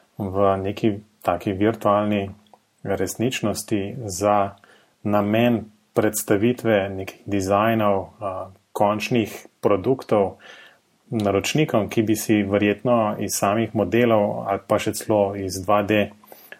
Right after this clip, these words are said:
a, tlorisov, prerezov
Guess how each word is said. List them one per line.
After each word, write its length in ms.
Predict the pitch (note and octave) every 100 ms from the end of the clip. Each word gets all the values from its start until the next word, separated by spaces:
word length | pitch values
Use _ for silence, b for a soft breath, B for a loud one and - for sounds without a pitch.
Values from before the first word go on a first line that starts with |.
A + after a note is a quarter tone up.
| _
a, 420 | - F#2+ F#2 F#2 F#2+ G2
tlorisov, 680 | - A2+ A2 G#2+ - F#2 -
prerezov 760 | - G#2 F#2+ F#2+ G#2+ A2 G#2